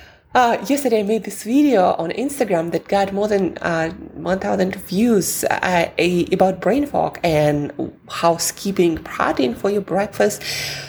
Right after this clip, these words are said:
makes you more likely to get your brain fog and have your brain unable to focus. And again, that's because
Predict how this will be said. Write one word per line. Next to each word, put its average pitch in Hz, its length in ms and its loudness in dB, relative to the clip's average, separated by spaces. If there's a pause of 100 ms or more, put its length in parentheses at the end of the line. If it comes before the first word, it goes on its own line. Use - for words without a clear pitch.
(180)
makes 214 460 0
you 277 640 4
more 247 380 2
likely 311 400 4
to 294 200 -2
get 294 240 0
your 277 100 2
brain 226 340 0
fog 247 600 2
and 190 260 2
have 208 340 0
your 220 120 2
brain 202 480 -2 (100)
unable 220 760 0 (100)
to 247 580 0
focus. - 840 0
And 196 180 -6
again, 196 400 0
that's 208 260 2
because 302 640 2